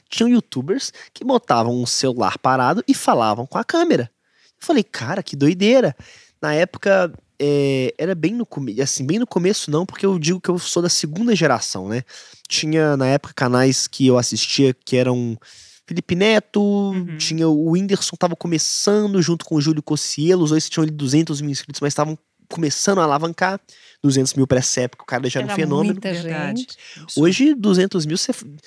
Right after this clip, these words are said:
Speaker 1: cê faz, tem gente que faz num dia, duzentos mil seguidores. Naquela época, quem tinha duzentos mil no canal era muita coisa.
Speaker 2: Uhum.
Speaker 1: E aí, eu descobri que tinha esse outro, esse outro universo e falei, "Cara, legal. Já tenho meu canal, tô soltando os games,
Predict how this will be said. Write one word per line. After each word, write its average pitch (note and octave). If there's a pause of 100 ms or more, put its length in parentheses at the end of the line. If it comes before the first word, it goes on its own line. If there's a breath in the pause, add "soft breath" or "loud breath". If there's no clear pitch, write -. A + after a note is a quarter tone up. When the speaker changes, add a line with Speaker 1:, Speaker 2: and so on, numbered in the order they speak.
(220 soft breath)
Speaker 1:
cê -
faz, F3+
tem F3
gente F#3+
que -
faz F3+
num A#3
dia, D#3+
duzentos A#2
mil A2+
seguidores. A2 (460 loud breath)
Naquela C3
época, -
quem G#3
tinha G#3
duzentos D#3+
mil D3+
no D#3
canal C#3+
era G3 (280)
muita E3
coisa. F#2
Speaker 2:
Uhum. F3 (600 loud breath)
Speaker 1:
E F3
aí, F#3+ (120)
eu G3+ (320)
descobri G#3+
que -
tinha F#3+
esse -
outro, D#3
esse -
outro C#3
universo D3
e -
falei, G#3
"Cara, C#3 (540)
legal. A#2+ (600)
Já C3
tenho A#2
meu A#2
canal, D#3 (120)
tô F3+
soltando D#3
os D3+
games, A3